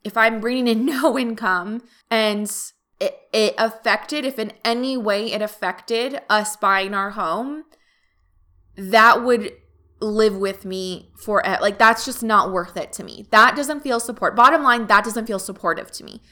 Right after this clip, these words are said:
So those, that wasn't the option I was gonna take. So the option I took was finding this beautiful skincare company in town and taking a position with them and being the student again and connecting with my community again.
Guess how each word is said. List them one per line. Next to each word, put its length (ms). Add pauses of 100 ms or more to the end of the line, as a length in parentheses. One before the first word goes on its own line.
(300)
So 160
those, 400
that 260
wasn't 240
the 100
option 260
I 20
was 120
gonna 120
take. 300 (300)
So 120
the 100
option 300
I 80
took 320
was 360 (420)
finding 500
this 220
beautiful 640
skincare 500
company 400
in 120
town 600 (480)
and 260
taking 360
a 40
position 480
with 220
them 400
and 160
being 260
the 80
student 600
again 560
and 240
connecting 380
with 160
my 100
community 580
again. 520